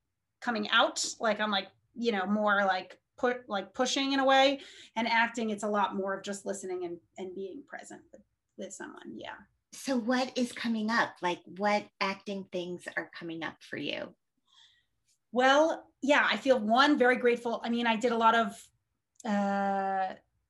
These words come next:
Speaker 1: work over the pandemic by myself, whether that was videos by myself or shooting stuff alone or doing commercial work, which wasn't on my own, but, you know, that is, um, yeah, I was lucky to do that, but there was always this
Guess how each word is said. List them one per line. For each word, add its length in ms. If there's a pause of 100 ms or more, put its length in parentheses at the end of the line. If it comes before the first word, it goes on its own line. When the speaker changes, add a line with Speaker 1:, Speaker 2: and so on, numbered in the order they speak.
(100)
Speaker 1:
work 320
over 160
the 80
pandemic 460
by 100
myself, 560
whether 260
that 200
was 260
videos 380
by 80
myself 480
or 80
shooting 300
stuff 280
alone 320
or 600
doing 400 (200)
commercial 380
work, 220
which 140
wasn't 320
on 120
my 200
own, 200
but, 240
you 120
know, 320 (100)
that 260
is, 240
um, 540 (840)
yeah, 120
I 40
was 100
lucky 240
to 80
do 160
that, 160
but 80
there 100
was 100
always 300
this 240